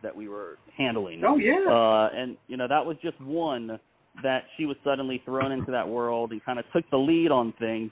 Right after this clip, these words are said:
Speaker 1: because, you know, I had my hands full elsewhere. And, you know, she was there to support it, to keep things running, and, I mean, everything went good. You know, everything, we didn't, you know, have any
Speaker 2: That's
Speaker 1: major hiccups.
Speaker 2: fantastic.
Speaker 1: We didn't have any major problems. You know, everything, everything flowed.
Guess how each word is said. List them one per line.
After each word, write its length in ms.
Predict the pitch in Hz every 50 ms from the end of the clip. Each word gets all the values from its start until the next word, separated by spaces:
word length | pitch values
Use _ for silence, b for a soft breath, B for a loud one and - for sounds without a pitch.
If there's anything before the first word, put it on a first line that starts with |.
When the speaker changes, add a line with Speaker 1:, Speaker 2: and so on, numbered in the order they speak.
| - 117
Speaker 1:
because, 340 | 120 - - 127 120 117 120
you 60 | 120
know, 80 | 117 117
I 80 | 120
had 140 | 123 127 120
my 100 | 113 107
hands 300 | 113 120 113 113 113 - _ -
full 180 | 113 104 101 110
elsewhere. 560 | 113 117 120 - - 104 98 92 95 95 95
And, 140 | 92 98 101 b b b b b b b _
you 100 | - -
know, 80 | 123 127 - -
she 60 | 196
was 120 | 220 196 160
there 220 | 170 180 185 190 190
to 100 | 180 165 -
support 380 | 170 - - 165 175 185 185
it, 220 | 202 208 190 - -
to 60 | 143
keep 220 | - - 165 - -
things 200 | 170 156 143 120
running, 400 | 117 131 135 143 160 170 175 165
and, 100 | 151 131
I 40 | 127
mean, 140 | 127 131 127
everything 380 | 127 131 151 156 - 175 170 170
went 200 | 175 160 131 120
good. 280 | 131 151 190 160 120 - 98 92
You 80 | 95
know, 100 | 107 117
everything, 280 | 120 127 139 - 143 135
we 80 | 131 135
didn't, 240 | 147 151 143 107 135
you 80 | 139
know, 100 | 135 127 -
have 160 | 139 135 135
any 120 | 143 139
Speaker 2:
That's 120 | 135 - 127
Speaker 1:
major 220 | 139 139 214 214
hiccups. 140 | 196 - 180
Speaker 2:
fantastic. 320 | 226 262 330 392 392 - -
Speaker 1:
We 60 | -
didn't 120 | 127 127
have 100 | 131 123
any 100 | 123 123
major 240 | 123 123 127 127 120
problems. 460 | - 117 120 139 151 127 104 92 87
You 60 | -
know, 60 | 104 110
everything, 340 | 120 123 - 135 131 123 -
everything 320 | 110 127 139 - 165 147 - -
flowed. 400 | 113 127 127 117 95 82 -